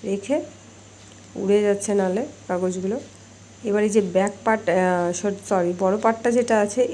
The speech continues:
এতেও কিন্তু আমাদের সেলাই মার্জিন নিতে হবে। তো সেলাই মার্জিনটা নেব আমি কোথায়, এই যে শুধু যে রাউন্ড শেপটা করেছি এই রাউন্ড শেপেতে কিন্তু আমরা সেলাই মার্জিনটা নিতে হবে, ঠিক আছে। এখানে এই গলা এখানে নেব না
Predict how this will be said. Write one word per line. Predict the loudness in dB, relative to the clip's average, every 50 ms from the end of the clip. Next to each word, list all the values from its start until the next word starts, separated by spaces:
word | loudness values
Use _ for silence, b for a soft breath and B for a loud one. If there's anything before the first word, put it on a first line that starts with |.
| 0 0
এতেও | 2 4 6 6 6 4 4
কিন্তু | 4 2 2 2 2 2
আমাদের | 2 2 0 0 0
সেলাই | 0 0 2 2 2 2
মার্জিন | 2 0 0 0 0 2 2
নিতে | 0 0 -2 -2 -2
হবে। | -2 -2 -4 -6 -6
তো | -6 -6 -6 -6
সেলাই | -4 -4 -2 0 0
মার্জিনটা | 2 0 0 0 0 -2 -2 0 0
নেব | 0 0 0 0
আমি | 0 0 0 -2
কোথায়, | -2 -2 -2 -2 -2 -4 B B B B B B B B -2 2 4
এই | 4 4 2 0
যে | -2 -2 -4 -4 -6 -10 -8
শুধু | -4 -4 -2 2 2
যে | 2 4 4 2
রাউন্ড | 2 2 2 2 2 2 0 -2
শেপটা | -2 -4 -4 -2 -4 -4 -2 0
করেছি | 0 0 2 0 0 0 0
এই | 2 2 2
রাউন্ড | 2 2 2 2 2 0 0
শেপেতে | -2 -4 -2 -2 -2 -2 -2 -2 -4 -4 -2
কিন্তু | -4 -4 -4 -2 -2 -2
আমরা | 0 0 -2 -2 -2
সেলাই | -2 0 0 0 0
মার্জিনটা | -2 -2 -2 -4 -2 0 0 2 2
নিতে | 2 0 0 -2 -4 -4
হবে, | -4 -4 -6 -6 -2
ঠিক | 0 0 0
আছে। | 0 -2 -6 -8 B B B B B B B B -4 -4
এখানে | -2 0 2 4 4 4
এই | 4 4 2
গলা | 2 4 4 4 2 2 0
এখানে | 0 0 2 2 2 2
নেব | 2 2 2 2 2
না | 0